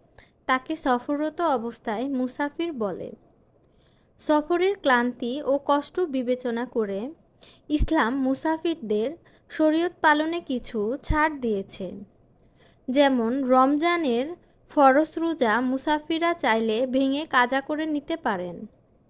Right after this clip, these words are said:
জুমার নামাজ ও কুরবানি মুসাফিরদের উপর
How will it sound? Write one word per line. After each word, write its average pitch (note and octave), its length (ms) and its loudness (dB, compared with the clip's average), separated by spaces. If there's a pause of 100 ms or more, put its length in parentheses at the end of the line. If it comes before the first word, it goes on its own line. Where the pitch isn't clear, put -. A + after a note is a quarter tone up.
(520)
জুমার D4 400 2
নামাজ B3 540 0
ও C4 140 2
কুরবানি D4 760 -2 (440)
মুসাফিরদের D#4+ 720 0
উপর B3 520 -2